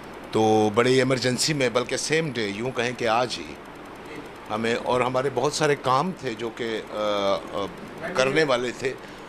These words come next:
वो सब हमें तौकीर साहब के लिए postpone करने पड़े और postpone करके हम इनके, अ, हमारे लिए ये इज़्ज़त की बात है, हमारे लिए ये खुशी की बात है कि तौकीर साहब ने हमें इज़्ज़त बख्शी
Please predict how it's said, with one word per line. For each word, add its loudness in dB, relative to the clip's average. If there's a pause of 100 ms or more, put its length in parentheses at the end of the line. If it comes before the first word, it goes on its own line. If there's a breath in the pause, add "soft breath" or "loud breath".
(120)
वो 6
सब 0
हमें 0
तौकीर -2
साहब -4
के -4
लिए -2
postpone 0
करने 2
पड़े 2 (500 loud breath)
और 2
postpone 0
करके 2
हम 2
इनके, -2 (260)
अ, 2
हमारे 2
लिए 2
ये 0
इज़्ज़त -4
की -6
बात -4
है, -10 (440)
हमारे -2
लिए 0
ये 2
खुशी -2
की 0
बात 2
है -2 (480)
कि -6
तौकीर -8
साहब -6
ने -6
हमें -6
इज़्ज़त -4
बख्शी 0